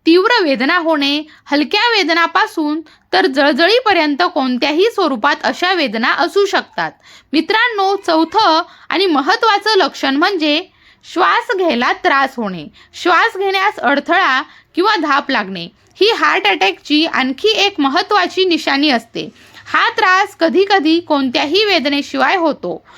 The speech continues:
श्वास कमी पडतो आणि दम लागत असल्यास त्वरित डॉक्टरांचा सल्ला घ्या. याशिवाय शरीराच्या इतर भागांमध्ये वेदना किंवा अस्वस्थता जाणवते.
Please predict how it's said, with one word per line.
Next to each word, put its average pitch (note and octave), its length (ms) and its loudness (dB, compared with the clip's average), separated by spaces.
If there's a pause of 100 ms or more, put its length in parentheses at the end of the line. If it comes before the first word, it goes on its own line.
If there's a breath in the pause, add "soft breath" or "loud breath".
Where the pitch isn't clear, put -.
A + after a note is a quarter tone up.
(260 loud breath)
श्वास F#4+ 360 -2
कमी D4+ 220 0
पडतो C#4 600 -2 (200 loud breath)
आणि F#4+ 200 0
दम E4+ 280 2
लागत D4+ 360 -2
असल्यास D4+ 480 0 (100)
त्वरित G4+ 400 0
डॉक्टरांचा B3+ 640 -2
सल्ला A#3+ 400 0
घ्या. F3+ 180 -10 (420 loud breath)
याशिवाय G4 640 0 (100)
शरीराच्या C#4+ 720 -2
इतर G4+ 400 -2
भागांमध्ये B3 680 -2
वेदना C#4+ 500 -2 (420 loud breath)
किंवा G4+ 320 2
अस्वस्थता F#4 680 -2
जाणवते. G#3 640 -6